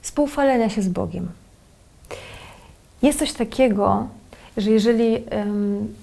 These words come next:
doświadczymy właśnie, e, takiego zanurzenia w miłość Bożą i tego odkrycia, że On jest dobrym Ojcem,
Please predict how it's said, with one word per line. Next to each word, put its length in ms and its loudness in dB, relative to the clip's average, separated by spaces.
doświadczymy 840 0
właśnie, 680 -2
e, 160 -4
takiego 400 0
zanurzenia 600 4
w 120 0
miłość 400 2
Bożą 460 -2
i 60 -10
tego 260 4
odkrycia, 500 2
że 140 -2
On 100 2
jest 180 0
dobrym 420 2
Ojcem, 460 -2